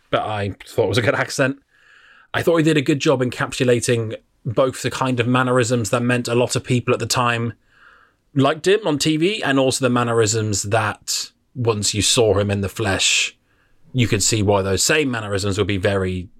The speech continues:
very creepy and unsettling. I thought he did a really good job in all aspects of him. I thought it was excellent. Uh, that isn't just him. That's the costumes and the wigs I thought looked good. There was some sort of promo <laughs> footage, um,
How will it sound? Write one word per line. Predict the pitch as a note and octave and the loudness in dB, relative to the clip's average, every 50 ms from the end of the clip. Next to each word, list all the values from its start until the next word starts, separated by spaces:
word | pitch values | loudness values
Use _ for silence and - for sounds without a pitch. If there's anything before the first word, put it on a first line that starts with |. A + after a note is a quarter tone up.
| - | -8
very | - A#2 G#2+ G2+ F#2+ F#2+ F#2+ | -4 -2 0 0 0 0 -2
creepy | F#2 - G#2+ G2 F2+ - F2+ F#2 F#2 F2+ - - _ _ _ _ _ _ _ - - | -2 0 2 2 2 2 0 0 0 0 -4 -6 _ _ _ _ _ _ _ -12 -6
and | - G#2+ G2 | -4 -2 0
unsettling. | F#2+ F#2 F2+ - C#3+ B2 - - A#2+ G#2+ G#2+ G2+ | 0 0 0 2 0 0 0 -2 -2 -2 -2 -2
I | D#2+ F#2 | -2 -4
thought | F2+ - - B2+ | -4 0 2 2
he | A#2 G#2 | 2 2
did | A2 | 2
a | G#2+ | 0
really | A2 A#2 A2+ G#2+ G#2 | 0 0 0 0 0
good | F#2+ G2+ F#2+ | -2 -2 0
job | - A2 F#2+ F#2 F2+ F#2+ | 0 0 0 0 0 -2
in | G#2+ G#2+ A2 | -2 0 0
all | G#2+ G#2 G#2 | 2 2 2
aspects | G2 F#2 - - - F#2+ F#2+ - | 2 0 -2 -4 -6 -6 -6 -6
of | G2+ F2 | -6 -6
him. | F2+ F2+ | -8 -8
I | F2+ | -6
thought | - B2 G#2 | -2 -2 0
it | |
was | G2+ G2 | 0 0
excellent. | F#2+ F#2+ F#2+ - - G2 F#2 F2 F2 - - _ _ _ _ - - - - - - - _ - | 0 -2 -4 -4 -2 -2 -2 -2 -2 -6 -12 _ _ _ _ -20 -20 -20 -20 -20 -20 -18 _ -4
Uh, | F#2+ G2 G#2 | -2 -2 0
that | A2 A#2+ B2+ | 0 0 0
isn't | C3 A#2+ B2 A2+ | 0 0 0 0
just | A#2 A2 - - | 0 -2 -2 0
him. | - A2 G#2 G2 G2+ | 0 0 2 2 0
That's | G2+ G2+ G#2 F#2+ - - - | 0 -2 -2 -4 -6 -6 -4
the | G#2+ G2+ G2 F#2+ F#2 - _ _ _ _ - - | -2 0 0 -2 -4 -8 _ _ _ _ -10 -4
costumes | - C3 A2+ - - C3 A#2 G#2 | -2 -2 -2 0 0 0 0 0
and | G2 G#2+ | 0 0
the | A2 | 0
wigs | A2 A#2+ A#2+ A#2 A2 G2+ - - A2 | 2 2 2 2 0 -2 -6 -8 -4
I | G#2+ A2 | -4 -4
thought | G#2 - C#3+ B2+ B2 | 0 2 2 2 2
looked | C3+ C#3 C#3 | 2 0 0
good. | - E3 E3 E3+ D#3 | 2 2 2 2 0
There | - - - B2+ B2 | -2 -6 -4 -2 -2
was | A#2+ - | 0 0
some | - - C#3+ C3+ B2+ B2+ B2 A#2+ - _ _ _ _ _ _ _ _ _ | 2 2 2 2 2 0 -2 -4 -6 _ _ _ _ _ _ _ _ _
sort | - - D3 A#2+ | -4 -2 -2 -2
of | G2+ - | -2 -4
promo | - - C#3 C3+ C#3 C#3 A#2+ G#2+ | -2 0 2 2 2 2 0 -2
<laughs> | |
footage, | F#2+ - - C#3+ - - C#3 C3 C3+ B2 A#2+ - - - - - - | -2 0 0 0 2 2 4 4 4 2 0 -4 -4 -6 -8 -8 -6
um, | A2 A2 G#2+ G#2 G#2 G#2 G#2 G2+ G2 | -4 -2 -2 0 0 -2 -2 -2 -4